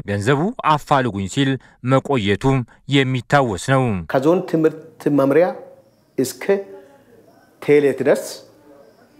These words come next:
Speaker 2: ሦስት ሚሊዮን፣ ሦስት ሚሊዮን ሁለት ሺህ ስድስት መቶ ሀምሳ ብር በተጨማሪ ተከፍሏል። በተጨማሪ ተከፍሏል። በድምሩ ዘጠኝ ሚሊዮን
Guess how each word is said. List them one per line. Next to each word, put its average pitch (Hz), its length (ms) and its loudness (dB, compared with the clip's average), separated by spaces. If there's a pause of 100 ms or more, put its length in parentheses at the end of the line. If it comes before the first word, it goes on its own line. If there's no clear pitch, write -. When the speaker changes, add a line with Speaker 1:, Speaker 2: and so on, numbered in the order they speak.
(680)
Speaker 2:
ሦስት 160 360 0 (100)
ሚሊዮን፣ 170 460 4 (1120)
ሦስት 143 320 -2
ሚሊዮን 156 360 4 (100)
ሁለት 139 320 0
ሺህ 147 220 -4
ስድስት 135 240 -6
መቶ 127 160 0
ሀምሳ 113 240 -6
ብር 120 180 -4
በተጨማሪ 135 600 0
ተከፍሏል። 98 460 -8 (1300)
በተጨማሪ 117 560 0
ተከፍሏል። 98 400 -8 (140)
በድምሩ 175 480 4 (960)
ዘጠኝ 127 380 2 (100)
ሚሊዮን 175 440 4